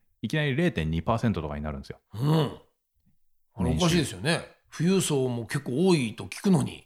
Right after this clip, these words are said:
Speaker 1: だから、
Speaker 2: どうしてだみたいなことになりますもんね。
Speaker 1: なりますよね。
Speaker 2: うん。
Speaker 1: でも、多分、これは、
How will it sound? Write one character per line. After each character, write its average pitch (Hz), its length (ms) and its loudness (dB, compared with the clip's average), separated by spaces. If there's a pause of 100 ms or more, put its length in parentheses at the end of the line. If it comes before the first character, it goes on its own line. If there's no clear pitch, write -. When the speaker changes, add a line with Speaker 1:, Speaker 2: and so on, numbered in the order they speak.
Speaker 1:
だ 113 140 2
か 92 60 4
ら、 - 40 8
Speaker 2:
ど - 60 8
う 226 40 6
し - 60 6
て 180 80 2
だ 151 100 6
み 123 80 0
た 123 60 0
い 120 60 -2
な - 20 -4
こ 110 60 -6
と 113 60 -4
に 143 40 2
な 175 60 8
り 208 60 8
ま 220 100 10
す 147 60 4
も 95 100 -2
ん 110 40 -6
ね。 196 220 2
Speaker 1:
な 107 100 2
り 101 100 4
ま 104 100 2
す - 100 -10
よ 73 80 -8
ね。 98 120 0
Speaker 2:
う 160 280 6
ん。 113 40 -2
Speaker 1:
で 120 60 0
も、 90 200 -2 (160)
多 311 180 -2
分、 190 480 2 (160)
こ 160 140 0
れ 170 80 4
は、 185 340 2